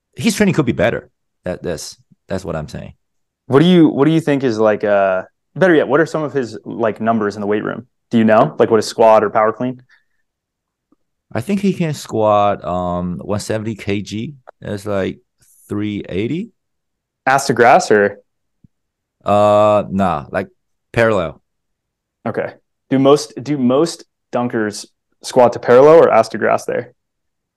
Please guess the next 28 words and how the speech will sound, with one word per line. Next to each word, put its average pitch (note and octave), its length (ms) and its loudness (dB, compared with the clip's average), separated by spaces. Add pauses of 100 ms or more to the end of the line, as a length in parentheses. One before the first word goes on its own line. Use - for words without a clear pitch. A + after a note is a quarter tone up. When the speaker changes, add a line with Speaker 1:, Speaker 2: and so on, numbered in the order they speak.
(2500)
Speaker 1:
Um, G2+ 840 4 (840)
I F#3 80 0
think F#3 380 -2 (260)
that A2 260 -2
they, D3 240 -2
the, - 280 -4
the - 140 2
only G3 200 4
way G3 200 4
they E3 140 0
can C3 760 -4
squat A#2 580 2
ass G2+ 260 0
to G2 80 -10
grass G2+ 360 0
is F#2 320 -6
they, F2+ 520 -2 (380)
uh, F2+ 180 -4
levitate G2+ 480 -2
their F#2+ 180 0
heels. G2 480 -4 (680)
Right? E2+ 140 -10 (260)
They G#2+ 100 -4
put G#2+ 180 -2
a G2+ 60 -2
plate A#2 440 -2
or, F#2 260 -2
or, F2+ 340 -4